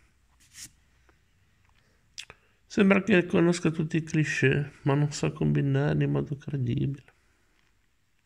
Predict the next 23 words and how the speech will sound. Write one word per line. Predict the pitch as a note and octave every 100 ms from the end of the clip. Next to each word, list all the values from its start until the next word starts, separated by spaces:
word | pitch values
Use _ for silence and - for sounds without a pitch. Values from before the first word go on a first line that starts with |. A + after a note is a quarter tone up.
| _ _ _ - - - _ _ _ _ _ _ _ _ _ _ _ -
Oppure | E3+ E3 G#3+ G3
queste | F#3+ F3 -
storie | D#3+ - - D#3 F3 E3 D#3
non | D#3+ D3+
sono | - E3 D#3+ D#3
terribili | D3+ C#3 C#3+ E3 D#3 C#3+
e |
grandiose | C#3+ C#3+ C#3+ C3+ D3+ D#3 D3+
proprio | D3+ A3 F#3 F3+
perché | F3 E3+ - B3+ -
tutti | - F3 -
i | E3
cliché | - E3 - - E3
si | -
intrecciano | D#3 - D#3 D3+ - D3+
in | D3
modo | D3 D3 C#3+
inverosimile | C#3 - C3 - - C#3 D#3 C#3+ C#3+
e | D3+
non | D#3 D#3
li | D3
dipani | C#3+ D3 - C#3+ C#3
più. | - B2 B2+